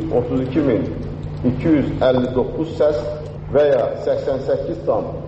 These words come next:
yüzdə yetmiş üç faizi Əliyev İlham Heydaroğlu'nun lehinə verilmişdir. Beləliklə, Azərbaycan Respublikası Konstitusiyasının yüz birinci maddəsinin ikinci hissəsinin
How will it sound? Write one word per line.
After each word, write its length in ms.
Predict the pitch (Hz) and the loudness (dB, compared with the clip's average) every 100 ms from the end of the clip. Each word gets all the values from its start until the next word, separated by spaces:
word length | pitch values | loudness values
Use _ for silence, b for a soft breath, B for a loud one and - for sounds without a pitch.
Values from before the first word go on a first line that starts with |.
| - - 139 | -10 -4 -4
yüzdə 300 | 147 135 131 | 0 2 2
yetmiş 340 | 127 127 135 160 | 2 0 -4 -6
üç 100 | - | 2
faizi 400 | 113 104 - 147 - 117 | 4 4 2 -2 -2 0
Əliyev 320 | 120 139 143 131 113 | 2 0 -2 -2 0
İlham 280 | 117 131 - - | 2 0 -2 0
Heydaroğlu'nun 720 | 120 117 110 113 104 113 120 113 | 2 4 4 4 0 -2 -2 0
lehinə 300 | 101 107 101 | 0 0 0
verilmişdir. 560 | 90 85 - - - - - - - - | -2 -4 -6 -8 -10 -10 -10 -10 -10 0
Beləliklə, 540 | 120 127 131 - 143 143 143 131 | 4 6 4 2 2 2 2 0
Azərbaycan 500 | 123 120 131 131 143 131 | -2 2 0 2 0 -2
Respublikası 680 | - 131 120 110 95 - - | -2 -4 -2 0 -2 -2 0
Konstitusiyasının 840 | 113 107 131 - 107 - 90 - - - - | 0 0 -4 0 0 0 -4 -6 -8 -10 0
yüz 200 | 143 143 135 | 2 4 4
birinci 340 | 131 123 131 117 | 4 4 2 2
maddəsinin 520 | 113 104 - - - | 4 2 0 -6 -4
ikinci 300 | 123 113 - | -4 -2 -2
hissəsinin 420 | - - 80 | 2 2 0